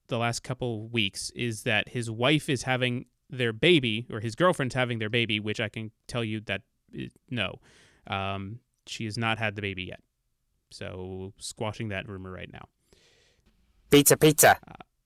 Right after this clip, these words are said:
Speaker 1: but yeah, uh, Perea will not be back for this game. Hopefully he'll be back for the game against Portland, because by that time they will have a bit of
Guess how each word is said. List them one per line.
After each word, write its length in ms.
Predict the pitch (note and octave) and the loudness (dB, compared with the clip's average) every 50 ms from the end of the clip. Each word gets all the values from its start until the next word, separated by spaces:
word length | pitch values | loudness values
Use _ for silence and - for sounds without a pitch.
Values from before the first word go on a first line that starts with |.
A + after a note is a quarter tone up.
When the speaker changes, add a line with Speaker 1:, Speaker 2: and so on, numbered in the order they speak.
| _ _ _ _ _ _ _ _ _ _ _ _ _ _ _ _ _ _ | _ _ _ _ _ _ _ _ _ _ _ _ _ _ _ _ _ _
Speaker 1:
but 140 | - D3+ D3+ | 2 2 4
yeah, 380 | C3+ B2+ G#2+ G2+ G#2+ A#2+ B2 C3 | 6 6 6 6 6 4 4 2
uh, 40 | |
Perea 460 | C3 - - D3+ D3+ D3 D3+ E3 D#3+ D3+ | 2 0 0 2 4 6 6 6 6 6
will 140 | C#3+ C#3 | 4 4
not 220 | C3 C3 C3 C3+ - | 4 4 4 4 4
be 220 | - C#3 C3 C3 | 4 4 4 4
back 300 | B2+ C3+ B2 A#2+ A#2+ A#2+ | 4 2 2 2 2 0
for 440 | - - - B2+ B2 A#2 A2+ A2+ A2+ | -6 -12 -6 -4 -2 -2 0 -2 -4
this 300 | A2+ B2 A#2+ D3 D3 - | -4 -2 0 0 0 0
game. 320 | - C#3+ C3+ C3+ C3+ B2+ | 0 0 2 2 2 0
Hopefully 380 | A#2+ - - C3 - - C3+ B2 | -2 -4 -8 -8 -6 -4 -4 -4
he'll 100 | A#2 A#2+ | -4 -4
be 120 | A2+ A#2+ | -4 -4
back 260 | A2 A#2 A2+ A2+ A2 - | -2 -2 -2 -2 -4 -6
for 260 | - - B2 A2+ A2 | -10 -8 -6 -6 -6
the 400 | G#2 - A2+ G#2 G#2 G2+ G#2 - - - - _ - - - _ _ - - | -6 -6 -6 -4 -4 -4 -6 -8 -10 -20 -20 _ -20 -20 -20 _ _ -20 -12
game 300 | C3 - C3 B2 A#2+ A#2 - | -4 0 0 2 2 0 -2
against 680 | A#2 A#2+ A2 - A2+ G#2+ G#2+ A2 - - - - - - - - - - - | -4 -6 -2 -2 -2 -2 -2 -6 -8 -8 -10 -10 -12 -16 -18 -20 -20 -20 -10
Portland, 480 | - - G3 F#3+ - F3 E3+ D#3+ D#3 C3+ | -2 0 0 0 2 2 2 2 0 0
because 800 | C3+ A#2 - - - B2 A#2 A#2 A2+ A2+ A2+ A2 A2 A2+ A#2 - | -4 -6 -6 -4 -4 -2 -2 -2 -2 -2 -4 -4 -6 -8 -12 -8
by 200 | - - A2+ A2+ | -4 -2 0 2
that 240 | A#2+ C3 - - | 2 2 0 0
time 380 | - - C#3+ C#3 C3+ C3 C3 B2 | -4 -6 -4 -4 -2 -4 -4 -4
they 180 | B2+ B2 A#2+ A#2+ | -2 -2 -2 -2
will 580 | A2+ A2+ A#2 A2+ A2+ A2 A2 G#2+ G#2+ G#2+ - - _ _ - - - - _ - _ - _ - - - - | -2 -2 -4 -4 -4 -4 -4 -4 -4 -6 -6 -10 _ _ -20 -20 -20 -20 _ -20 _ -20 _ -20 -20 -16 -14
have 420 | B2 - - A#2 A2+ A2 G#2+ - | -14 -12 -10 -6 -6 -6 -6 -6
a 220 | A2+ G#2 G2+ G#2 - _ _ | -6 -6 -6 -8 -10 _ _
bit 120 | - C3+ - | -6 -4 -4
of 300 | A2+ G#2 A2 - - | -4 -6 -8 -12 -16